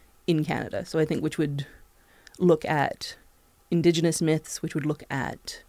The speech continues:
uh, you know, different cultural myths.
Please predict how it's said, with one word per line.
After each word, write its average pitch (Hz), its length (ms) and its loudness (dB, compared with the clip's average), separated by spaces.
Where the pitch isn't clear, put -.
uh, - 300 -8
you - 140 -8
know, 143 120 -10
different 131 260 -4
cultural 151 400 -2
myths. - 480 -4